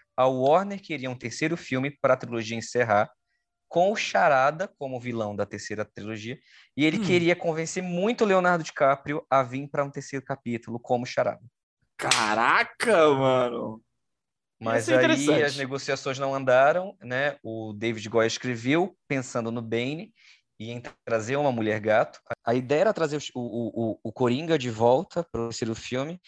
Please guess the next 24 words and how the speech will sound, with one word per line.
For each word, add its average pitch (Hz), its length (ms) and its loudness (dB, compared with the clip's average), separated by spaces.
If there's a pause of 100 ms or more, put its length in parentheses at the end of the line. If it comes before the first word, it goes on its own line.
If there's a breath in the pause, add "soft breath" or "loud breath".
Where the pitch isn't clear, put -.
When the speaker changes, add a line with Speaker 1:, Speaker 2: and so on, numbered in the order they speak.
(240 soft breath)
Speaker 1:
Inclusive, 139 320 0
a 175 40 2
família 170 520 0
do, 135 460 -2
do 110 360 -6
Heath 120 180 -6
Ledger 151 280 0
falou 139 200 -2
que 139 120 -8
ele 151 60 -6
tinha 190 200 -8
interesse 143 460 -4
em, 113 160 -8
em - 20 -6
reprisar 113 360 -2
o 101 40 0
papel 107 220 -4
de 101 120 -12
Coringa 101 300 -6
num 101 100 -10
terceiro 101 240 -10
filme 98 160 -14
do 98 60 -10
Batman. - 320 -2